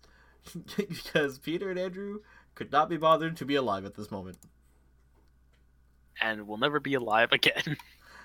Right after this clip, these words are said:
Speaker 1: No, they'll be alive later. Mm, after I play some mix and match with, uh,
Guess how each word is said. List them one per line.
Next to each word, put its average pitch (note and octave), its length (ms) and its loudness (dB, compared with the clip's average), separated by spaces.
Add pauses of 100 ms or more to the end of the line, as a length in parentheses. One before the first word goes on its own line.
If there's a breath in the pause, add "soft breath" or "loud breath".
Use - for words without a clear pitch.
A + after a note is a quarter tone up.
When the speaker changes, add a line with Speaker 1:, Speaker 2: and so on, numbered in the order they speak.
(380 loud breath)
Speaker 1:
No, B2+ 480 2
they'll D3 120 -2
be D#3+ 120 -4
alive D#3 320 0
later. F2+ 340 -6 (960)
Mm, F#2+ 720 -12
after A2+ 260 -4
I A2 40 -2
play A#2 160 -4
some G#2 180 -10
mix G#2+ 220 -6
and G#2 100 -10
match F#2+ 260 -8
with, G2 140 -8 (240)
uh, F#2+ 220 -6